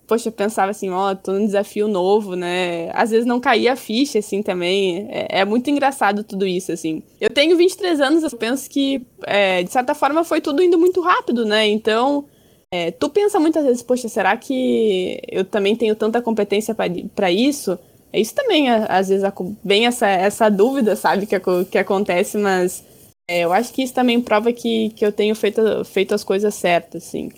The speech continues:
É, e quando eu cheguei, eu fui super acolhida por todo mundo, assim, todo mundo ali da produção, todo, todos os apresentadores, assim. O Rafael Gomes me deu uma assistência muito boa,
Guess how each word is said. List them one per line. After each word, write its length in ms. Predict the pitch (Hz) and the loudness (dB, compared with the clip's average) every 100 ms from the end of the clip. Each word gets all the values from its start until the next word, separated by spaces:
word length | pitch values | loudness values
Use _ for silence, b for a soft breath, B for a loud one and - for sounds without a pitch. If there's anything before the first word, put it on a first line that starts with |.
| _ - | _ -6
É, 260 | 180 170 160 | -2 0 0
e 80 | |
quando 260 | 170 240 277 | 0 0 2
eu 80 | 392 | 0
cheguei, 380 | - 247 202 254 | 0 0 2 2
eu 60 | |
fui 140 | 254 254 | 0 -4
super 360 | 247 233 247 214 - _ - | -4 0 0 -2 -12 _ -6
acolhida 480 | 196 233 202 202 220 | -2 0 0 0 -2
por 160 | 214 | -2
todo 260 | - 202 196 | 0 0 0
mundo, 400 | 175 196 226 202 | -2 0 0 0
assim, 420 | 180 - 180 185 - - | -4 -4 -4 -6 -10 -4
todo 180 | 214 226 | -2 0
mundo 220 | 226 233 | 0 0
ali 160 | 208 208 | 0 0
da 100 | 208 | -2
produção, 880 | 208 185 - 202 214 226 220 214 214 | -2 -4 -4 -2 0 0 0 -2 -2
todo, 360 | 220 214 214 208 | -2 -2 -4 -4
todos 240 | - 202 208 | -2 -2 -2
os 140 | 214 | -2
apresentadores, 1000 | 202 202 196 190 202 175 160 214 202 185 | -2 -2 -2 -2 -4 -4 0 0 0 -6
assim. 380 | 170 - 190 202 B B 202 - - | -8 -6 -6 -6 B B -20 -12 -2
O 40 | |
Rafael 340 | 214 214 226 220 | -2 0 0 2
Gomes 300 | 202 220 226 | 2 0 0
me 80 | |
deu 100 | 208 | 0
uma 120 | 214 233 | 0 -2
assistência 460 | - 226 220 240 | -4 -2 -2 -2
muito 300 | 208 202 247 | -2 0 0
boa, 440 | 214 185 190 262 | 0 2 2 2